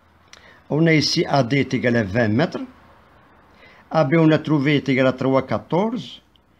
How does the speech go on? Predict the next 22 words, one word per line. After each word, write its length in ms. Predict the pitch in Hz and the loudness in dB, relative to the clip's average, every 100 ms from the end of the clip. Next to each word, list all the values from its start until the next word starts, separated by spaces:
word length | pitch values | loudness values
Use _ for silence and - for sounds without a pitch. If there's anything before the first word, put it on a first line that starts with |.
| _ _ _ - | _ _ _ -6
B 160 | 123 156 | -2 0
C 180 | 160 156 156 | 0 0 0
il 80 | 120 | 0
est 180 | 127 175 | 0 0
inconnu. 580 | 180 - 113 113 190 254 - _ _ _ _ _ | 0 0 -2 -2 -2 -6 -18 _ _ _ _ _
Et 180 | 170 170 | -4 -2
C 260 | - - 143 | -2 -4 -2
D 120 | 185 | 0
est 220 | 196 - | -2 -2
égal 260 | 139 127 151 | -4 -2 -2
à 60 | 139 | -2
quatre 340 | - 170 120 | -4 -4 -4
mètres. 320 | 104 82 - _ _ _ | -6 -8 -12 _ _ _
Donc 260 | 95 160 196 | -4 -2 0
on 160 | 156 139 | 0 2
a 40 | |
une 140 | 131 131 | 2 2
équation. 560 | 127 135 131 175 185 - - _ _ - | 0 -2 -2 -2 -4 -6 -12 _ _ -14
Voilà, 300 | 151 143 123 | -6 -2 2
on 80 | 135 | 2
est 200 | 139 139 | 2 0
arrivé 640 | 131 120 107 127 98 85 | 0 0 0 -2 -2 -6